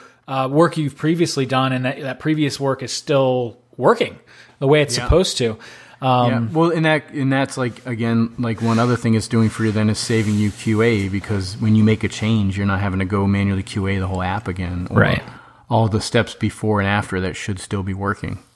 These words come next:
Speaker 1: Right.
Speaker 2: I mean, that was, that saves you a ton of time there too, you know?
Speaker 1: Yeah. It's hard to
Speaker 2: Um,
Speaker 1: see though at first, like, the, the time that it saves, because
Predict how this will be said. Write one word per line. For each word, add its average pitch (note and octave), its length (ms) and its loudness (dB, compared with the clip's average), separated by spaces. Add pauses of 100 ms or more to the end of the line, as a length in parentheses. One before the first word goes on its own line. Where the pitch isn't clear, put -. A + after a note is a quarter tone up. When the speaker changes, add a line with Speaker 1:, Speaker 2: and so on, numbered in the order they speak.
(120)
Speaker 1:
Right. D#2+ 240 2 (420)
Speaker 2:
I A2 60 -2
mean, A#2 100 2
that B2+ 220 4
was, A2 360 -2
that A2+ 360 -2
saves A2 260 -2
you G#2 80 -2
a F#2+ 40 -4
ton G#2+ 180 -6
of G2+ 80 -4
time F#2 300 -6
there G2+ 280 -6
too, G2 380 -10 (180)
you F#2 80 -14
know? G2 220 -12 (760)
Speaker 1:
Yeah. B2+ 300 0 (320)
It's D#3 160 -4
hard G#3+ 240 4
to - 60 -2
Speaker 2:
Um, - 40 -6
Speaker 1:
see F#3+ 220 -2
though A2+ 280 -4
at B2 220 -12
first, D#3 340 0
like, A#2+ 200 -4
the, A#2+ 200 -4
the C3+ 120 -10
time C3 320 -4
that B2 80 -4
it A#2 100 -4
saves, A2+ 320 -4
because D#3 300 0